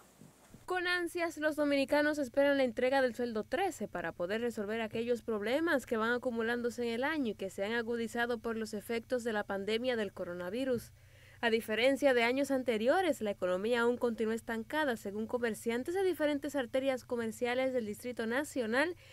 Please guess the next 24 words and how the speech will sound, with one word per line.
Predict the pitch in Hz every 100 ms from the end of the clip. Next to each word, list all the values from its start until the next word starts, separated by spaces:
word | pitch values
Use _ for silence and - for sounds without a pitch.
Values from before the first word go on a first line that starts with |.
| - -
y | 330
el | 370
Gran | 233 196 190
Santo | - 247 240 190
Domingo. | 185 185 240 262 247 196 - - -
Aseguran | - 202 202 226 277
doble | 262 233 214
sueldo | - 247 277
aún | 247 269
no | 262
se | 262
ha | 240
sentido, | 240 220 240 320 320 240
pese | 196 208 202
a |
que | 196
el | 196
sector | 208 - 240
público | 220 247 233 226
y |
privado, | 214 220 262 285 208
en |
su | 190 277
mayoría, | 330 339 285 214 240